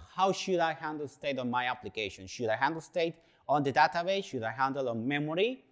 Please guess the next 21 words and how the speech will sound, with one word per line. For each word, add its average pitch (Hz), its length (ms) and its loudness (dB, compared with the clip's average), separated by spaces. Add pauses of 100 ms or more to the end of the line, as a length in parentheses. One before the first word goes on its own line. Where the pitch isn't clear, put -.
(320)
If 123 140 0
I 131 100 10
use 131 220 4
servlets, 165 420 2
should 151 260 -2
I 143 220 6
store 143 540 0
the 131 200 -4
state 139 340 -2
into, 123 480 -6 (340)
uh, 127 340 8 (720)
into 135 440 0
internal 139 440 2
variables? 143 580 2
Should 127 220 -10
I 123 80 -6
store 127 320 -2
them 127 200 -2
into 123 300 -6
some 139 240 -4
form 131 400 0